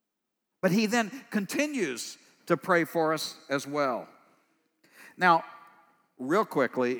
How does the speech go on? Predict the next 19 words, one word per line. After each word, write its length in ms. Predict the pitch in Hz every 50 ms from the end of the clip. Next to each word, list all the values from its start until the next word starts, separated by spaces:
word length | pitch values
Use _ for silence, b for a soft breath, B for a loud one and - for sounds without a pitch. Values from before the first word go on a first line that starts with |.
| -
if 180 | 127 135 - -
you 120 | 143 135
were 120 | 127 123 113
Jewish, 400 | 107 - 156 202 220 170 - -
you'd 140 | 123 110
say, 240 | - - 139 117 117
"Yeah, 220 | 117 117 127 131 131
but 140 | 131 127
Jesus 300 | 117 123 151 156 147 139
can't 260 | - - 151 139 131 120
be 120 | 131 135
the 100 | 123 120
high 160 | 104 117 104
priest 320 | 98 - 123 113 104 - -
'cause 160 | 117 95 -
he 120 | 113 110
wasn't 260 | 107 110 113 98 101
a 20 | 98
Levite. 500 | 95 107 110 107 - 92 78 69 -